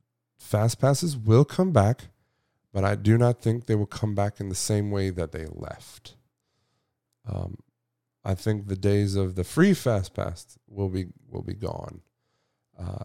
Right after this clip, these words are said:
a lot of people are speculating that Fast Passes will be purchased in the future. I'm not saying I'm a fan.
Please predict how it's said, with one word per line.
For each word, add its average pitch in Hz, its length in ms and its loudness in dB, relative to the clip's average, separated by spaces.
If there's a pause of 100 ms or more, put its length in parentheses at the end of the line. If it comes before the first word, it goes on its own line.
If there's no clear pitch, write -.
(160)
a - 80 -6
lot 98 340 2
of 117 140 -2
people 117 760 -2
are 98 320 -4
speculating 101 760 -2
that 92 180 -2
Fast 101 300 -2
Passes 95 380 -4 (840)
will 104 280 0
be 101 200 -2 (120)
purchased - 800 -4
in 101 100 -6
the 95 80 -4
future. - 540 -10 (720)
I'm 90 140 -6
not 87 200 -2
saying 98 200 0
I'm 110 120 2
a 139 40 2
fan. 180 380 2